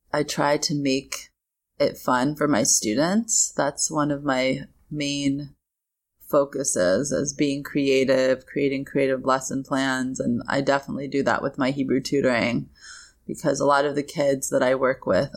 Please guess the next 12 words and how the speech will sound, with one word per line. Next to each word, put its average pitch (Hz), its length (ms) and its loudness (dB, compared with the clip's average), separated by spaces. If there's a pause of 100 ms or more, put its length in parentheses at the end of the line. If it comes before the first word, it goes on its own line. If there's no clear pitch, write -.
aren't 139 220 -2
really 139 580 -2 (140)
that 143 180 4
excited 147 480 4
to 170 100 -2
learn 180 200 2
Hebrew 262 480 2
'cause 190 260 -6
it's 160 180 -4
mainly 147 260 4
the 131 120 2
prayers. 127 800 2